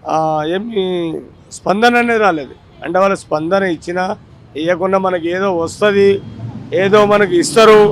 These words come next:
అది ఇవ్వకపోతే మనం బతకలేము అని కాదు, బ్రతికే ధైర్యం మనకుంది. జననం మరణం అనేది ఎట్లయితే ఉందో, నేను చేస్తున్న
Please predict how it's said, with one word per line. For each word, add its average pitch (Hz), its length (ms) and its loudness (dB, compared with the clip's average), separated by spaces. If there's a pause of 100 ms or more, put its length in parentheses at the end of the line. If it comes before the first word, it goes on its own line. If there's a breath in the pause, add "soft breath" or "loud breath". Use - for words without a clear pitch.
(680)
అది 185 160 0
ఇవ్వకపోతే 220 340 4
మనం 214 260 2 (680)
బతకలేము 226 540 2
అని 214 120 2
కాదు, 196 400 0
బ్రతికే 175 340 -4
ధైర్యం 196 320 -2
మనకుంది. 180 460 -4 (720)
జననం 196 320 2
మరణం 202 300 2
అనేది 196 220 -2
ఎట్లయితే 175 320 -2
ఉందో, 185 180 -2 (400)
నేను 165 180 -2
చేస్తున్న 180 300 2